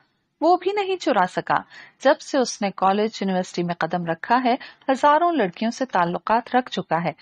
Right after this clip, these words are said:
वो समझता है लाला साईं गांव में होते हैं, इसलिए कुछ नहीं जानते,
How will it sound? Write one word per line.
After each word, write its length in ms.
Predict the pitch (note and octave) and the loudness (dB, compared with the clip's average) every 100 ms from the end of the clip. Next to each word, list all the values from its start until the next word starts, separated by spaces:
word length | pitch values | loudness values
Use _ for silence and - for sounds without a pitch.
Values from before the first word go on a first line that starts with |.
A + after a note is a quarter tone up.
| - _ - | -20 _ -4
वो 60 | A3 | -2
समझता 480 | - G3 G3 - | 0 -2 -2 -2
है 120 | G#3 G#3+ | 0 2
लाला 280 | F#3 E3 | 2 2
साईं 320 | E3 - G3 G3 | 0 0 0 2
गांव 240 | F3 G3+ | 2 2
में 140 | D4+ | 2
होते 260 | B3 F#3+ - | 0 0 -2
हैं, 200 | G#3 D4+ - - _ | -2 -2 -4 -20 _
इसलिए 340 | E4 - E4+ | -4 0 0
कुछ 320 | E4+ F#4 - A3+ | 2 -2 -2 -2
नहीं 180 | G3+ | -2
जानते, 460 | E3+ E3+ D#3 - | 0 0 0 -6